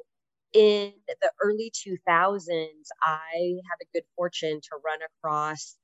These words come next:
a leadership program that I got to participate in, and they were using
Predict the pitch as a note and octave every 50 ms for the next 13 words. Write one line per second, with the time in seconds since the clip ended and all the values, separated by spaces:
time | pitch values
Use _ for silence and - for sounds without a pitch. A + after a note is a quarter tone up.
0 | _ _ _ _ _ - - E3+ E3+ E3+ E3 E3+ G3 F#3+ - - - _ _ -
1 | D#3+ D#3 D3+ _ D3+ D3+ D3+ D3+ D3+ C#3+ D3+ D3 D3 D3 D3 D3 - _ _ -
2 | D#3 D3+ D3 D3+ D3 D#3+ - - - _ - D#3+ - A#3 A#3+ - A#3+ - G3 E3
3 | D#3 - D3+ D#3+ D#3 D#3+ D#3 E3 - D#3 F#3 - A3+ A3+ G3+ _ _ D#3+ D#3+ D3+
4 | D3+ - D#3+ D#3 D3+ D3+ D3+ D3+ D#3 D#3+